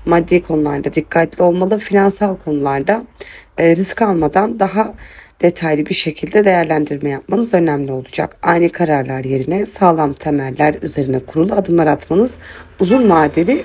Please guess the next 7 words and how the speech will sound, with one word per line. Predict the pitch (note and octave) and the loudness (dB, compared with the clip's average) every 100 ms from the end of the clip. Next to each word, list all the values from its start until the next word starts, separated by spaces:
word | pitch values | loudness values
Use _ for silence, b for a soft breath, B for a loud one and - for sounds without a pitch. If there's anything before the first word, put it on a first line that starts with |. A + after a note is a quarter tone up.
| - | -4
başarılar | D#3+ - C#3 C#3 C3 | -4 -4 -2 0 0
getirecek. | C3+ - D3 D#3 C#3 - - _ - - _ _ - | -2 -2 -2 0 -2 -4 -20 _ -20 -20 _ _ -6
Sağlık, | - F#3+ G3 B3 - | -2 0 2 0 0
e, | G#3+ G#3 | 0 2
ve | G#3 | 0
kişisel | G#3 - - A#3 A3 | 0 -2 0 2 4
gel-, | G3 G3 | 4 4